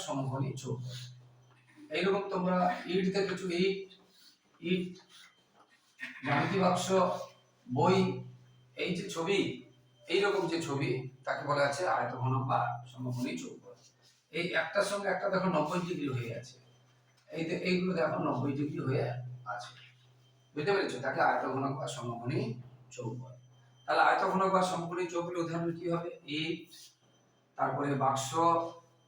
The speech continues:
বুঝতে পেরেছো? হারমোনিয়াম বাক্স টাক্স, হ্যাঁ, ইট, এগুলো হচ্ছে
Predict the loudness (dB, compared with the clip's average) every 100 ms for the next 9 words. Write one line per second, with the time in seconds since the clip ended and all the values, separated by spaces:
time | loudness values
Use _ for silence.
0 | _ -6 -2 0 0 2 4 4 2 0
1 | 0 -2 -2 -4 -4 -8 -8 -18 _ _
2 | _ -4 -2 0 0 2 0 -2 -2 0
3 | 0 0